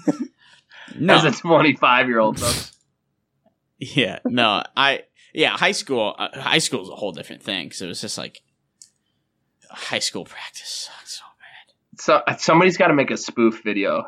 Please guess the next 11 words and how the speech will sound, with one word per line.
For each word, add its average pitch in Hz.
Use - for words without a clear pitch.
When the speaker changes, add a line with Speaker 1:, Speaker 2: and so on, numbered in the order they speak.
Speaker 2:
I'm, 113
I'm 127
mad 127
there 117
isn't 113
one 104
out 95
yet 95
of, 104
like, 98
either 110